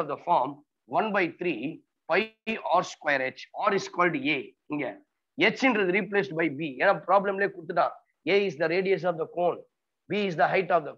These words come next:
cone. Therefore, this is nothing but volume of the cone. Therefore, I can say four by nine times of area of, so volume of a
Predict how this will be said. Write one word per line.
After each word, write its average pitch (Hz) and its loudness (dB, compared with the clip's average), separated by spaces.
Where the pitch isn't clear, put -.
cone. 143 0
Therefore, 151 2
this 156 -2
is 123 -12
nothing 185 0
but 165 -2
volume 160 0
of 127 -12
the 113 -12
cone. 151 0
Therefore, 143 2
I 123 -4
can 117 -6
say 165 0
four 185 0
by 151 4
nine 180 2
times 160 0
of - 0
area 180 2
of, - -6
so 151 -2
volume 190 2
of - -14
a - 0